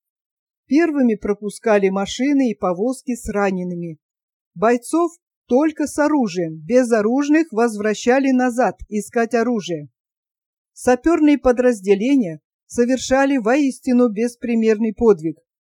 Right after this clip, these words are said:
Бомбы и снаряды, взметывая в небо фонтаны воды, часто попадали в цель,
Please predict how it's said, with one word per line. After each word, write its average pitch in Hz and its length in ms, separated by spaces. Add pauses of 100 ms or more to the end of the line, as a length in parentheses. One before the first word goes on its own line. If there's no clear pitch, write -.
(280)
Бомбы 269 460
и 269 160
снаряды, 214 720
взметывая 226 720
в 190 100
небо 214 540
фонтаны 240 600
воды, 196 440 (300)
часто 294 520
попадали 254 600
в - 80
цель, 180 440